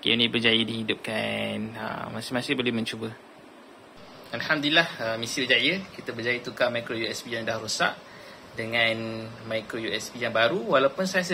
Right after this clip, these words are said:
berlainan, kita cuba sebaiknya, kita cuba adjust mana yang patut. Walaupun ada kekangan peralatan, ah, saiz agak kecil, mata pun dah tak apa nampak. Ah, tapi Alhamdulillah berjaya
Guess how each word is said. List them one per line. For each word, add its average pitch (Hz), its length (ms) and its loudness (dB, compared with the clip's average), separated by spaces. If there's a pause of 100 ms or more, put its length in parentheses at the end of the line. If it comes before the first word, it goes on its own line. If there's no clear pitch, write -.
berlainan, 160 560 4
kita 147 240 -8
cuba 139 240 -2
sebaiknya, 131 640 0
kita - 160 -14
cuba 117 240 -6
adjust 127 320 -2
mana 117 160 -2
yang 117 80 -4
patut. 131 320 -4 (560)
Walaupun 113 400 0
ada 117 160 2
kekangan 120 560 -2
peralatan, 127 640 4 (240)
ah, 110 480 -6 (320)
saiz 127 400 2
agak 113 240 0
kecil, - 240 -4
mata 117 320 -4
pun - 140 -8
dah - 80 -6
tak - 180 -2
apa 127 80 -6
nampak. 120 320 2 (600)
Ah, 107 180 -6
tapi - 160 0
Alhamdulillah 127 560 2
berjaya 117 400 4